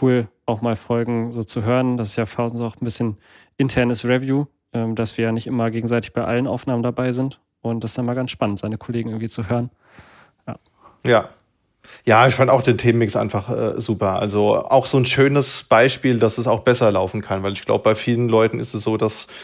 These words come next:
Speaker 2: Schulwesen und Linux da irgendwie nicht so Hand in Hand
Speaker 1: Mhm.
Speaker 2: gehen und da wurde uns ja das Gegenteil bewiesen. Also fand ich auch super.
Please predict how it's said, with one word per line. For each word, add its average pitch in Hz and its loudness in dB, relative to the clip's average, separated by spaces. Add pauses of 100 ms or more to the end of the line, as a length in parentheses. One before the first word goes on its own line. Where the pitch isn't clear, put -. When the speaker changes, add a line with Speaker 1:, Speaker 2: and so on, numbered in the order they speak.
(120)
Speaker 2:
Schulwesen 120 4
und 117 -4
Linux 113 -2
da 110 4
irgendwie 113 -2
nicht 127 0
so 127 2 (180)
Hand 127 2
in 117 0
Hand 123 2
Speaker 1:
Mhm. 120 -2
Speaker 2:
gehen 113 2
und 101 -6
da 101 0 (300)
wurde 120 2
uns 117 -2
ja 113 0
das 104 0
Gegenteil 101 -2
bewiesen. 101 -4
Also 98 -6
fand 101 -8
ich - -8
auch 104 -4
super. 110 -8